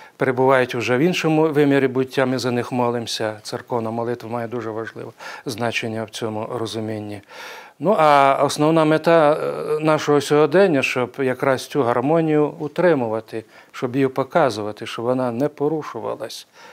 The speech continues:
щоб не виникали такі штучні, знаєте, ініціативи, що церкву можна змінити, що її можна модернізувати, що можна вести сучасну мову і так далі, і так далі. І таким чином, що виходить, що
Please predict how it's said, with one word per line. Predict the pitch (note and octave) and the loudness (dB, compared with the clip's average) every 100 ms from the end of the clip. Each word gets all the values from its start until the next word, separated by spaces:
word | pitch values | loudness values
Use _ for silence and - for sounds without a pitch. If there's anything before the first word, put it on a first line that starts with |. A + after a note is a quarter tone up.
| - | -20
щоб | - B2+ | -6 -4
не | A#2+ B2+ | 0 0
виникали | C#3 C#3 C#3 D3 A#2+ | 2 0 2 2 0
такі | A#2+ B2 B2+ | -4 -6 -6
штучні, | - - B2+ - A#2+ | -8 -6 -6 -6 -8
знаєте, | G#2+ A#2+ A2+ - A#2 - - - | -8 -6 -6 -6 -8 -8 -14 -6
ініціативи, | C#3 B2+ B2 C3 A#2 E3+ D3 B2+ | -4 -2 -2 -2 0 2 2 0
що | B2+ | -4
церкву | A2+ C3 A2+ B2 | -4 -4 -4 -4
можна | B2 A#2 G#2+ | -4 -4 -6
змінити, | G2+ A2+ B2+ E3+ E3 C3+ - - - | -8 -4 0 0 -2 -8 -10 -14 -12
що | - C3 | -2 0
її | C3 | 2
можна | A#2+ A#2 | 0 -2
модернізувати, | A#2 A2+ A#2+ A#2 A2+ A#2+ D3+ D#3+ - | -4 -2 -2 -2 -4 0 4 4 2
що | A2+ B2+ | -6 -4
можна | B2 G#2+ A#2 | -4 -4 -6
вести | A#2 A#2 B2+ | -6 -6 -8
сучасну | - A#2 - A#2 - A2+ | -6 -6 -4 -4 -6 -8
мову | A2+ F3 E3+ C#3 | -2 2 2 0
і | B2+ | -2
так | B2 A2 | -6 -6
далі, | B2+ C3+ A#2 | 0 0 0
і | |
так | A2+ B2 A2 | -6 -8 -6
далі. | C#3 F#3+ F3 E3 - - - | 2 2 2 -2 -6 -10 -4
І | C#3 | -2
таким | B2+ C3+ A#2 | 0 -2 0
чином, | - E3+ D3 | 2 2 2
що | - E3 | 2 2
виходить, | D#3 - D3+ C#3+ C#3 | 2 2 0 2 0
що | - D3 D#3+ D#3 B2 | -2 0 0 0 -2